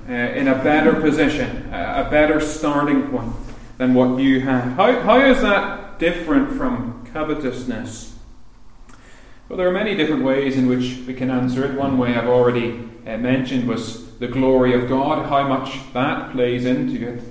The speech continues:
But another rule of thumb that we could ask ourselves is,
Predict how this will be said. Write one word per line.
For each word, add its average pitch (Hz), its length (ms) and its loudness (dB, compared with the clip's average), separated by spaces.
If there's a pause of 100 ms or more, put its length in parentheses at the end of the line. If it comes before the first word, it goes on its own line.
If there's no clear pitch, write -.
(540)
But 175 100 -2
another 233 360 4
rule 185 200 6
of - 160 2
thumb 143 500 0
that 123 140 -6
we 127 100 -4
could 120 160 0
ask 120 400 -2
ourselves 110 640 -8
is, 120 400 -6